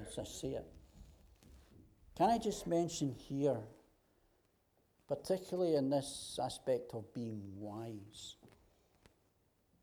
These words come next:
can I mention the impact of social media? Especially Facebook. And can I encourage you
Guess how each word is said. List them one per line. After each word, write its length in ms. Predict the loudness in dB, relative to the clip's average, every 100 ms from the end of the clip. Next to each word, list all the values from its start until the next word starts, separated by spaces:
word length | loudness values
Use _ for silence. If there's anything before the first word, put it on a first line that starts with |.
| _ _ _ _ _
can 120 | -4 0
I 100 | 0
mention 760 | 0 -2 -2 -2 -6 -6 -6
the 140 | -6 -8 -8
impact 880 | -10 -10 -6 -4 -6 -16 -20 -20 -20 _ _ _ _ _ _ -16
of 140 | -14
social 420 | -10 -8 -8 -8 -8
media? 340 | -10 -12 -18 -20 _ _ _ _ _ _ _ _ _ -20 _ _ _ _ _ _ _ _ _ _ _ _ _ _ _ _ _ _ _ _ _ -20 -16
Especially 500 | -10 -2 -2 0 -4
Facebook. 560 | -6 -8 -10 -10 -16 -18 -20 _ _ _ _ _ _ _ _ _ _ _ _ _ _ _ _ _ _ _ _ _ _ _ _ _ _ -18 -12
And 140 | -10
can 180 | -4 -2
I 60 | 0
encourage 680 | -2 -6 -6 -4 -4 -4
you 100 | -6